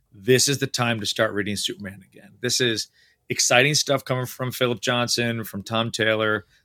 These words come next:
lots to talk about, lots, lots of relevant material too about twenty twenty-three, which is really, really cool. And I'm excited to talk about.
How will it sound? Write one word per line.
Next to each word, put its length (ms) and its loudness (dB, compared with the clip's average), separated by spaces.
lots 240 4
to 80 -2
talk 320 2
about, 440 2
lots, 540 2
lots 180 4
of 140 4
relevant 540 4
material 580 0
too 380 0
about 240 -4
twenty 180 -2
twenty-three, 480 -4
which 140 -6
is 120 -10
really, 200 -4
really 200 -2
cool. 280 -10
And 100 -10
I'm 60 -12
excited 280 -8
to 60 -14
talk 220 -14
about. 140 -20